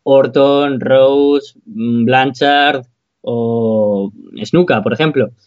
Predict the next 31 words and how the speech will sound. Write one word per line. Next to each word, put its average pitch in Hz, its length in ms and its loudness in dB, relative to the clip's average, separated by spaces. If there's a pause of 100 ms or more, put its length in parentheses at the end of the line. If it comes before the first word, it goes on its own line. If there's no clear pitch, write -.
(140)
Y 156 120 0
eso 208 160 0
condiciona 151 380 0
mucho, 170 280 0
porque 127 460 -4 (160)
siempre 190 280 0
se 220 60 2
va 208 80 2
a 190 40 2
exigir, 185 500 -4
eh, 123 400 -4
cierto 151 260 -4
nivel 165 260 -2
que 165 80 -4
han 151 80 -6
tenido 151 220 -4
los 147 140 -2
padres 151 520 -2
o 127 40 -8
las 107 160 -10
madres 151 600 -4
o 110 100 -6
los 101 160 -12
tíos 175 340 0 (240)
y 139 140 -6
que 127 100 -2
le 127 60 -2
han 139 120 0
dado 135 340 2
esa 117 200 -4
popularidad. 117 600 -4